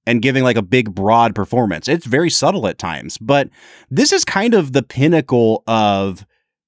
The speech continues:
people falling all over themselves to reward method acting. D-, you know, it starts with Brando ushering it into Hollywood and Montgomery Clift and some of those guys, and it kinda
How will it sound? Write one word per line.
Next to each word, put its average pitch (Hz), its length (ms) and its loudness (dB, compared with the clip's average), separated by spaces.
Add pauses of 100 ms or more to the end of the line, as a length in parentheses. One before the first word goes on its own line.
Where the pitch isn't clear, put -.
(120)
people 180 420 0
falling 156 500 2
all 131 160 4
over 123 220 2
themselves 98 560 -2
to 117 180 -2
reward 104 640 -2
method 98 480 -2
acting. 85 500 -6 (920)
D-, 139 180 0
you 147 120 4
know, 110 160 4
it 113 120 -2
starts 170 360 0
with 185 160 0
Brando 110 680 4
ushering 113 400 0
it 107 100 2
into 101 200 2
Hollywood 87 500 0
and 87 140 0
Montgomery 113 420 2
Clift 107 340 -2
and 90 140 -4
some - 100 -2
of 104 60 0
those 92 220 -2
guys, 82 420 0 (420)
and 131 200 2
it 135 80 -4
kinda 175 380 2